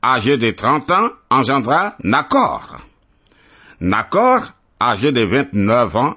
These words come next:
engendra Térak. Térak, âgé de soixante-dix ans,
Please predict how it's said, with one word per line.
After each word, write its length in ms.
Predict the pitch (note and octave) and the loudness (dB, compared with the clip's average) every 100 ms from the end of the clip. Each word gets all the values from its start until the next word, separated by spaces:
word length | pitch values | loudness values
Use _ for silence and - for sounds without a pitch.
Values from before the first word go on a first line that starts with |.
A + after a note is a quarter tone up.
| _ - | _ -4
engendra 540 | A2+ B2+ C3+ B2+ C#3+ | -2 0 -2 -2 -4
Térak. 640 | - A#2+ A2+ F3 - - - - _ _ _ _ _ _ _ _ _ - - | -2 -2 0 -4 -6 -12 -12 -14 _ _ _ _ _ _ _ _ _ -20 -10
Térak, 540 | - C3+ F3+ A3 - - _ _ - | -4 0 0 0 -6 -16 _ _ -6
âgé 360 | A2 A2+ F#2+ B2+ | -4 -4 -2 0
de 120 | A2 | 0
soixante-dix 1040 | - A2+ G2 B2 - G#2+ D#2+ A#2+ B2+ D#2 | 0 -2 0 -4 -2 -4 0 0 0 0
ans, 180 | C3 | -2